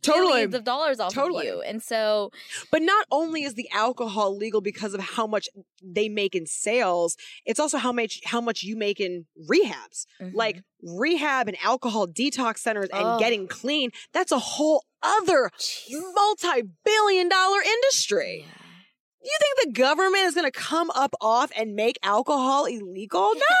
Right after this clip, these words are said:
Speaker 1: No.
Speaker 2: Oh, no.
Speaker 1: They're not, no, they're making too much
Speaker 2: No.
Speaker 1: money off of the sales of alcohol and,
Speaker 2: Mm-hmm.
Speaker 1: and people's overwhelming needs and desires to get
Speaker 2: Yeah.
Speaker 1: clean for whatever reason.
Speaker 2: Yep.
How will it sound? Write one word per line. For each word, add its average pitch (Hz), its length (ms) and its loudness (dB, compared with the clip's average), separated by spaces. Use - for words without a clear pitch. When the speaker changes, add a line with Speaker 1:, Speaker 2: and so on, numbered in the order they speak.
Speaker 1:
No. 170 320 4
Speaker 2:
Oh, 254 160 -8
no. 240 520 -12
Speaker 1:
They're 415 80 2
not, 587 360 4
no, 480 60 4
they're 349 140 2
making 523 300 0
too 508 120 2
much 523 200 0
Speaker 2:
No. 403 60 -8
Speaker 1:
money 440 200 2
off 427 100 0
of 302 160 -4
the 330 80 0
sales 403 640 0
of 302 120 -4
alcohol 202 800 -2
and, 254 200 -4
Speaker 2:
Mm-hmm. 285 100 -10
Speaker 1:
and 262 120 -8
people's 330 380 -6
overwhelming 302 600 2
needs 285 320 -4
and 269 120 -8
desires 254 580 0
to 247 100 -10
get 220 220 -2
Speaker 2:
Yeah. - 160 -16
Speaker 1:
clean 302 320 -2
for 247 160 -2
whatever 226 400 -2
reason. 233 480 0
Speaker 2:
Yep. 185 180 -6